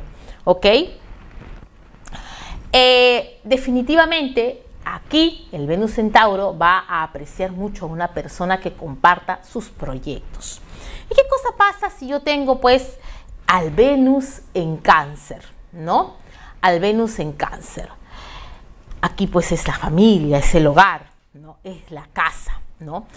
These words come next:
¿Qué cosa va a pasar? Pues yo si tengo al Venus en Cáncer, yo voy a ser una persona que me gusta tratar bien a los demás. Aprecio mi casa, aprecio mi hogar, la belleza en mi casa, la belleza en mi hogar, ¿no?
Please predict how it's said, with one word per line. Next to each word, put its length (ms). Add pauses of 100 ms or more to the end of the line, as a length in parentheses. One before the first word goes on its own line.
(260)
¿Qué 140
cosa 320
va 120
a 60
pasar? 380 (600)
Pues 280
yo 160
si 160
tengo 320
al 100
Venus 340
en 120
Cáncer, 420
yo 100
voy 120
a 40
ser 200
una 180
persona 840
que 120
me 120
gusta 300
tratar 420
bien 480
a 120
los 240
demás. 440 (280)
Aprecio 480
mi 100
casa, 600 (120)
aprecio 440
mi 120
hogar, 460 (260)
la 240
belleza 640
en 160
mi 80
casa, 640
la 220
belleza 600
en 200
mi 100
hogar, 400 (540)
¿no? 340